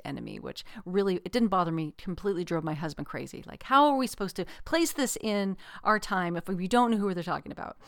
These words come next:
So, um, but anyways, uh, if you have not seen that and, and you enjoyed the first Top Gun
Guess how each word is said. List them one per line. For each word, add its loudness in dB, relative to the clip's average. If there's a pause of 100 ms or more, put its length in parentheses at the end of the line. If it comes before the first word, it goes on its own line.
(460)
So, -8
um, -10 (140)
but 4
anyways, 0 (160)
uh, -8 (800)
if -6
you -6
have 0
not 2
seen 2
that 2
and, -4
and -2
you 2
enjoyed 2
the -6
first -2
Top -2
Gun -2